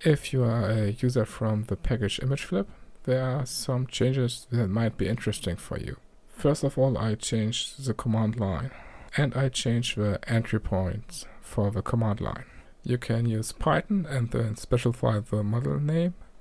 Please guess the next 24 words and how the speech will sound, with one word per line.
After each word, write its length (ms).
There 240
are 60
two 500
options. 540
First, 640
image 300
flip 460
point 540
C 320
L 240
E, 260
like 300
the 140
old 320
one, 260
or 180
the 120
new 200
one, 260
only 500
image 260
flip. 300
And 360
I 260